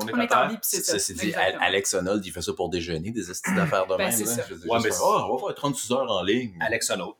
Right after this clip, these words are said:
Speaker 3: C'est ça.
Speaker 2: C'est ça.
Speaker 1: Pas
Speaker 2: Je suis pas Alex Honnold. Moi, j'ai
Speaker 3: Ouais.
Speaker 2: peur.
Speaker 3: Ouais.
Speaker 2: Moi, j'ai peur.
Speaker 1: Attendez,
Speaker 3: Ok.
Speaker 1: Andrea. Non,
Speaker 2: J'ai
Speaker 1: c'est ça.
Speaker 2: peur. Moi, c'est ça.
Speaker 1: Ouais.
Speaker 2: Tu sais, comme, j'ai eu peur à ce moment-là. J'ai fait, « Hey, pour vrai, Michel, j'ai peur, là. » On redescend.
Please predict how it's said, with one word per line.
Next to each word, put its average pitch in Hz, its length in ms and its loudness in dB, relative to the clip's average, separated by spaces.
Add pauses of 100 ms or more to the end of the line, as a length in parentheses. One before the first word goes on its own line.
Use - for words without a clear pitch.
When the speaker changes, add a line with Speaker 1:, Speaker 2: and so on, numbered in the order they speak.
(180)
Speaker 3:
C'est 143 80 -2
ça. 131 100 0
Speaker 2:
C'est 262 80 4
ça. 247 140 2
Speaker 1:
Pas - 140 -2
Speaker 2:
Je 127 60 6
suis 254 160 2
pas 254 120 4
Alex 180 300 0
Honnold. 226 200 -6
Moi, 302 140 4
j'ai 381 140 4
Speaker 3:
Ouais. 370 60 -2
Speaker 2:
peur. 320 280 2 (260)
Speaker 3:
Ouais. - 120 -4
Speaker 2:
Moi, 494 160 4
j'ai - 100 0
peur. - 220 -6 (140)
Speaker 1:
Attendez, 110 260 -16
Speaker 3:
Ok. - 80 -8
Speaker 1:
Andrea. 101 280 0 (460)
Non, 104 160 -16
Speaker 2:
J'ai 233 160 2
Speaker 1:
c'est 240 60 -6
ça. 254 80 4
Speaker 2:
peur. 214 240 4
Moi, 320 140 2
c'est 247 120 0
ça. 220 120 -2
Speaker 1:
Ouais. - 80 -8
Speaker 2:
Tu - 80 -4
sais, 320 40 -2
comme, 202 220 2 (340)
j'ai 294 220 2
eu 226 40 -8
peur - 140 4
à 302 120 4
ce - 40 -8
moment-là. 214 160 0
J'ai 247 80 -6
fait, « 214 160 -4
Hey, 254 160 4
pour 196 100 -6
vrai, 330 120 2
Michel, 233 360 0
j'ai 180 200 -14 (100)
peur, - 120 -2 (200)
là. » 330 80 -2 (760)
On 185 340 -4
redescend. 214 420 -2